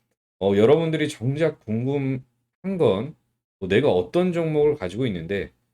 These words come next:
예, 이걸 언제 팔아야 할지, 혹은, 어, 관심을 가지고 있는 종목을 언제, 예, 사야 할지, 이게 궁금한 건데, 맞죠?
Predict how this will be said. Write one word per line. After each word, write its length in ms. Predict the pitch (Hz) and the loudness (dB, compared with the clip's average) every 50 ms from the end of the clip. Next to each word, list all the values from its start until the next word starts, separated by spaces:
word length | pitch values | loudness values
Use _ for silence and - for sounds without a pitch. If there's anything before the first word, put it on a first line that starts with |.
| _ _ - | _ _ -12
예, 80 | 82 85 | -10 -8
이걸 520 | 76 76 95 104 117 151 156 151 135 - - - | -8 -6 -4 -2 0 2 4 4 4 2 0 -6
언제 460 | 87 87 98 107 123 147 190 196 190 | -6 -4 -4 -2 0 0 0 0 0
팔아야 380 | - 160 147 139 131 120 104 | -2 -2 0 0 0 0 0
할지, 420 | 101 92 82 - - 90 82 - - _ _ _ _ _ _ _ _ - | -2 -6 -8 -8 -8 -10 -10 -10 -12 _ _ _ _ _ _ _ _ -6
혹은, 440 | 180 160 139 117 101 113 147 165 - _ _ _ _ _ _ | -4 0 2 2 2 2 0 -6 -10 _ _ _ _ _ _
어, 320 | - 87 87 87 87 82 - | -6 -4 -2 -2 -2 -4 -8
관심을 580 | - - 107 110 131 131 127 151 160 156 156 143 | -8 -4 -2 0 0 0 0 0 0 0 0 2
가지고 340 | 139 131 120 123 123 131 | 2 2 2 0 0 0
있는 340 | 113 101 101 117 139 156 160 156 | 0 0 0 -2 -2 -2 -2 -2
종목을 440 | 156 147 139 131 127 123 123 - - | -2 -2 0 -2 -2 -2 -4 -4 -4
언제, 720 | - 87 92 104 117 131 143 147 151 170 165 139 - - - _ _ _ _ _ - | -4 -4 -2 0 0 -2 -2 -2 2 4 4 4 2 0 -8 _ _ _ _ _ -12
예, 180 | 80 82 82 | -10 -10 -10
사야 320 | 80 - 123 123 127 120 110 | -8 -6 -4 -2 -2 -2 -2
할지, 520 | 127 127 - - - 87 85 82 78 - _ _ _ _ _ _ - | -2 -4 -4 -6 -8 -8 -8 -8 -10 -12 _ _ _ _ _ _ -8
이게 440 | 101 113 127 135 156 156 147 147 147 | -6 -4 -2 2 4 4 4 4 2
궁금한 440 | - - 107 110 117 127 127 113 104 95 | -4 -8 -6 -4 -2 -2 -2 -2 -2 -4
건데, 380 | 85 80 73 71 67 65 - _ _ _ _ _ _ _ _ _ _ _ _ _ _ _ _ _ _ | -6 -6 -8 -10 -12 -12 -14 _ _ _ _ _ _ _ _ _ _ _ _ _ _ _ _ _ _
맞죠? 480 | - 85 - - 95 87 85 110 - | -10 -10 -8 -6 -6 -4 -4 -4 -8